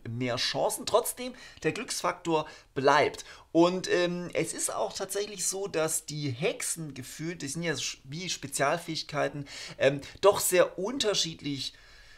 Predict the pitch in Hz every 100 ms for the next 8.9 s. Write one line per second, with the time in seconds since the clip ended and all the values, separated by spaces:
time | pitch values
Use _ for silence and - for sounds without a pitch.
0 | - - - - 170 202 - 175 143 -
1 | 117 98 107 127 156 185 101 139 143 143
2 | 143 - 147 139 160 165 147 131 110 -
3 | 185 - 156 - - 135 127 131 131 120
4 | - 170 170 165 139 135 143 - 127 139
5 | 165 - - 156 - 123 - 135 139 113
6 | 120 - - - 113 104 - - - 170
7 | 165 151 135 139 - 117 127 110 135 165
8 | - 135 139 123 123 - 170 165 165